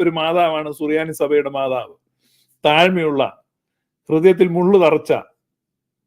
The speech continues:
വ്യസനപാത്രമായ അമ്മയാണ് നമ്മൾ ചിത്രീകരിക്കുന്നത്. പൗലോസ് പറയുകയാണ്, "സഹോദരന്മാരെ, നിങ്ങളുടെ വിളിയെ നോക്കുവിൻ.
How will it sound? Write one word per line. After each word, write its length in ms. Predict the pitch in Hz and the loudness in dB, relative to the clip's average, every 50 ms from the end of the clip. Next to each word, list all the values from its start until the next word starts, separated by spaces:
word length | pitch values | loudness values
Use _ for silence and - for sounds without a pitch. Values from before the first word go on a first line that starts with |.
| _ _ | _ _
വ്യസനപാത്രമായ 960 | 135 139 - 190 208 233 226 196 185 185 180 165 160 156 151 151 147 139 131 - _ _ _ _ _ _ - | -8 0 0 0 0 2 2 0 2 0 -2 -4 -2 -2 -2 0 0 -2 -2 -4 _ _ _ _ _ _ -12
അമ്മയാണ് 540 | 135 135 139 143 143 135 123 110 107 104 | -12 -10 -8 -8 -6 -6 -8 -8 -10 -12
നമ്മൾ 160 | 110 107 113 110 | -12 -12 -12 -12
ചിത്രീകരിക്കുന്നത്. 600 | - 107 - _ 113 110 104 87 85 82 _ _ _ _ _ _ _ _ _ _ _ _ | -14 -16 -18 _ -12 -12 -12 -14 -16 _ _ _ _ _ _ _ _ _ _ _ _ _
പൗലോസ് 260 | 185 220 262 247 226 | 4 4 4 4 4
പറയുകയാണ്, 540 | 262 269 247 233 226 233 233 240 208 196 185 | 2 4 4 6 6 6 6 6 4 -2 0
"സഹോദരന്മാരെ, 580 | - 202 190 202 233 240 247 240 233 226 226 | 0 4 6 6 6 6 6 4 4 4 4
നിങ്ങളുടെ 320 | 214 202 208 226 240 233 220 | 4 2 2 2 4 4 4
വിളിയെ 320 | 190 196 202 220 233 233 | 2 2 4 6 6 6
നോക്കുവിൻ. 520 | 220 208 190 175 - 185 165 143 113 - | 6 4 -2 -2 -2 -4 -4 -4 -8 -12